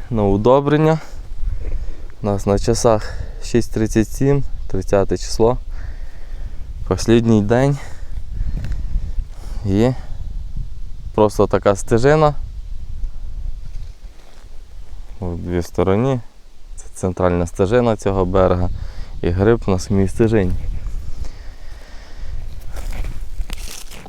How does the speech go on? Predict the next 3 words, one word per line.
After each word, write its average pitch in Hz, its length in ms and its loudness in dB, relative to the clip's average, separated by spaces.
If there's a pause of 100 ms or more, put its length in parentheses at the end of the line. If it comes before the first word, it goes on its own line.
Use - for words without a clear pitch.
(840)
Крепенький 139 680 0
такий 139 300 4
грибик. 180 500 4